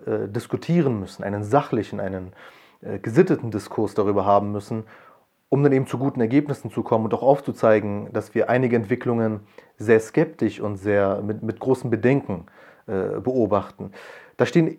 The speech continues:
insbesondere natürlich diejenigen in der Verantwortung, die eine derartige Position haben, seien es Journalisten, seien es Politiker, seien es anders, andersartige Vertreter, äh, der Zivilgesellschaft.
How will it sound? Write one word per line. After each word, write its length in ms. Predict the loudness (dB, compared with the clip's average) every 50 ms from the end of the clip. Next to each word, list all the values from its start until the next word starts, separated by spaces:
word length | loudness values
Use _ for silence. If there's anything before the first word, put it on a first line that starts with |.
| _ _
insbesondere 540 | 2 2 4 2 0 4 4 4 4 4 0
natürlich 340 | 0 -2 -4 -4 -6 -4 -4
diejenigen 400 | -4 0 2 2 4 4 4 2
in 80 | 2 2
der 80 | 0
Verantwortung, 600 | 2 2 2 2 2 2 2 2 2 0 -2 -2
die 100 | 0 0
eine 160 | 0 0 0
derartige 420 | 2 4 4 4 4 2 -2 -4 -6
Position 560 | -6 -8 -8 -8 -10 0 2 4 4 4 2
haben, 440 | 0 -2 -2 -4 -6 -12 -16 -8 -2
seien 200 | -2 0 0 -2
es 160 | -4 -4 -2
Journalisten, 540 | 0 0 0 2 0 -2 -2 -4 -8 -4 -2
seien 180 | -2 -2 -2
es 100 | -4 -10
Politiker, 640 | -8 -6 -4 -2 -2 -4 -4 -6 -6 -4 -4 -6 -6 -8 -16 -20 -20 -20 -12
seien 220 | _ -2 -2 -2 -2
es 180 | -4 -4 -2
anders, 480 | 0 0 4 4 4 4 4 2 -2 -2
andersartige 580 | 0 2 2 2 2 2 0 0 0 -2 -2
Vertreter, 600 | -2 -4 -6 -2 0 2 2 2 2 -2 -2 -4 -8 -16 -20 -20 -20 -20 -20 -8
äh, 240 | -4 -2 -2 0 0
der 140 | -2 -4 -2
Zivilgesellschaft. 960 | -2 -4 0 0 0 0 0 -2 -4 -6 -8 -8 -12 -18 -20 -20 _ _ _